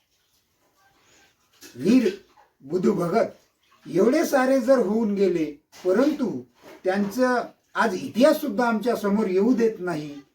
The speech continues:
किंवा आम्ही मांडत नाही. त्याच्यानंतर या आदिवासी समूहाला जे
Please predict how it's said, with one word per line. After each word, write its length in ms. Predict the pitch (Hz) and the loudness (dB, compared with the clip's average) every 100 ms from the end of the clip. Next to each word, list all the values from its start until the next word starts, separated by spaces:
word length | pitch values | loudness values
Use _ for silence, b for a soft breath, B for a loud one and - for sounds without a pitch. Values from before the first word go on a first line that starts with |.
| - | -8
किंवा 220 | 196 202 | -4 -2
आम्ही 240 | 185 202 | -2 -2
मांडत 500 | 190 143 160 220 262 | -2 -4 -2 0 0
नाही. 440 | 220 190 147 143 135 _ _ _ _ _ _ | -2 -4 -6 -10 -14 _ _ _ _ _ _
त्याच्यानंतर 720 | - 214 277 240 233 214 254 | -2 2 2 2 0 0 0
या 380 | 233 233 233 220 196 _ _ _ | 0 0 0 -2 -4 _ _ _
आदिवासी 580 | 151 170 269 294 285 302 | -8 -2 0 2 2 0
समूहाला 760 | - 233 214 226 196 190 165 147 - _ _ _ _ _ - | 0 0 2 0 2 2 0 -4 -14 _ _ _ _ _ -12
जे 420 | 123 254 240 190 | 2 4 4 2